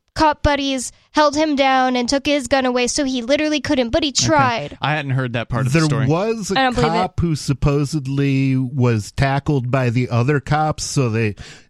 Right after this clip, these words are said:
Speaker 3: to, again, to better defend the shooter.
Speaker 2: Mm-hmm.
Speaker 3: Um,
Speaker 1: I don't believe it.
Speaker 2: Hmm.
Speaker 1: They all signed up for this.
Speaker 3: You
Speaker 1: It's
Speaker 3: don't
Speaker 1: what
Speaker 3: believe
Speaker 1: they do.
Speaker 3: what?
Speaker 1: That there was a cop that tried to do it, and then he got, you know,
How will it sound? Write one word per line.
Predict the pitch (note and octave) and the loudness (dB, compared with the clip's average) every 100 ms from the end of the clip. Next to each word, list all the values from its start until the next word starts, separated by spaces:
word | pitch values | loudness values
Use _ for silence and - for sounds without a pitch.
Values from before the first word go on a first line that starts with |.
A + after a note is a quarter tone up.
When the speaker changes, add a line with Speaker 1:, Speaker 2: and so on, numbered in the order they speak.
| B2+ | 0
Speaker 3:
to, | F3 D#3 E3+ F#3 | 0 2 0 -2
again, | D#3+ A3+ B3+ G3+ | 0 0 2 0
to | - E3+ | 2 0
better | - D#3+ D#3+ E3+ | 2 2 4 2
defend | F3+ - F#3+ G3+ E3+ | -2 -2 0 0 0
the | F3 | 0
shooter. | - A3+ C4 E3+ F2 E2+ | 0 -2 -2 -2 -4 -4
Speaker 2:
Mm-hmm. | A#2+ A#2+ A#2+ C#3 _ D#3 | -4 -2 -4 -6 _ 0
Speaker 3:
Um, | C3+ C#3 C3+ C#3 C3 C3+ - _ _ | 2 2 2 2 2 0 -6 _ _
Speaker 1:
I | - B3+ | -6 -4
don't | A3 | -4
believe | A#3 A3+ | -6 -4
it. | A#3 - _ _ | -6 -8 _ _
Speaker 2:
Hmm. | - B2+ A2+ G#2+ | -4 -2 -2 -4
Speaker 1:
They | F4 | 0
all | D#4+ | 0
signed | C4 B3 A#3 | 2 0 0
up | A#3 | -4
for | A#3+ | -4
this. | B3 D3 | -2 2
Speaker 3:
You | |
Speaker 1:
It's | C3 | 2
Speaker 3:
don't | B2+ | 2
Speaker 1:
what | |
Speaker 3:
believe | C3+ C3 | 2 2
Speaker 1:
they | A#2 | 2
do. | A#2+ | -2
Speaker 3:
what? | A2+ - _ _ _ | -2 -6 _ _ _
Speaker 1:
That | D4+ D4 | 0 2
there | C#4+ | 2
was | C#4+ C4+ | 0 -2
a | |
cop | - B3+ C4 - | -2 0 0 -2
that | B3+ | -2
tried | C4 C4 A#3+ | 0 0 0
to | |
do | A#3+ D#4+ D#4 D#4 | -4 -2 0 2
it, | D4+ D4 | 2 2
and | C4 | 0
then | C4+ C4 | 0 -2
he | C#4 C#4+ | -4 -2
got, | C#4+ C#4 C4+ - - _ | 2 2 2 -2 -12 _
you | C4+ | -2
know, | C4 B3+ A#3+ | 0 0 -2